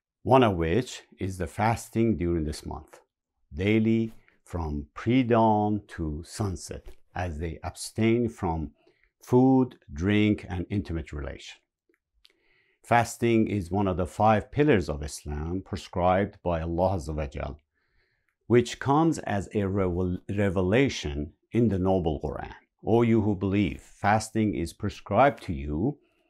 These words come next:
as it was prescribed to those before you, so that you may learn self-restraint, become righteous."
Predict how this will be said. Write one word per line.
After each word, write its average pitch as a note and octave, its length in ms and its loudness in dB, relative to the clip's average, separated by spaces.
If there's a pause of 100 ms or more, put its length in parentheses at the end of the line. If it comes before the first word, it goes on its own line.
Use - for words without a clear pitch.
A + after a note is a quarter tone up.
(640)
as A2+ 180 0
it A2+ 120 6
was G2 200 4
prescribed G#2 680 0
to G2 100 -4
those F#2 400 -2
before B2 460 2
you, D2 220 -6 (1300)
so A#2 240 2
that F#2+ 300 2
you G2 100 0
may E2+ 260 0
learn A2+ 560 4
self-restraint, F2+ 1300 -2 (340)
become E2+ 340 -4
righteous." - 600 -2